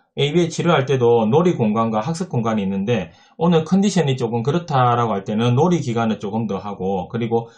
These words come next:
프로그램을 조금 더 텐션을 높여서 하고 줄여서 하고 이런 페이스 조절을 하게 됩니다. 그게 왜 그럴까요?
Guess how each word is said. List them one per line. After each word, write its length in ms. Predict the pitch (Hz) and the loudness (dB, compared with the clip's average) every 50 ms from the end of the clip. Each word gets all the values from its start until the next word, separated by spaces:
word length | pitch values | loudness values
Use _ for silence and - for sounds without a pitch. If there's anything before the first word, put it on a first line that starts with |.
| _ _ _ | _ _ _
프로그램을 520 | - 170 170 170 175 175 175 170 160 143 | -2 0 2 4 4 4 4 4 2 2
조금 280 | 135 147 143 151 170 160 | 0 0 0 0 2 2
더 100 | 160 160 | 0 0
텐션을 400 | - 175 180 175 190 180 156 143 | 0 0 0 0 0 0 -2 0
높여서 400 | 165 185 - 175 156 - 123 110 | -2 -2 0 0 -2 -2 -2 -2
하고 440 | 104 104 104 - 196 233 240 - - _ _ _ | -4 -2 0 0 0 0 0 -2 -8 _ _ _
줄여서 360 | - 202 196 196 156 - - 95 | -2 0 0 0 0 0 -2 -4
하고 300 | 95 175 - 92 95 110 | -4 -4 -4 -4 -4 -2
이런 220 | 110 113 113 113 - - _ _ _ - | -2 -2 -4 -6 -8 -14 _ _ _ -6
페이스 360 | - 175 196 226 220 - - | -2 0 0 0 0 -2 -2
조절을 340 | - 120 101 98 87 87 85 | -2 -2 -2 -4 -4 -6 -6
하게 220 | 107 117 110 95 | -6 -6 -6 -6
됩니다. 500 | 90 85 85 87 85 85 85 82 - - _ _ _ _ _ | -8 -8 -8 -8 -8 -8 -10 -10 -12 -16 _ _ _ _ _
그게 220 | - 143 165 190 151 | -2 2 2 4 2
왜 140 | 107 87 | 2 2
그럴까요? 640 | 85 110 123 131 131 - 87 87 85 85 - - | 0 2 2 0 0 -2 -6 -8 -8 -10 -12 -14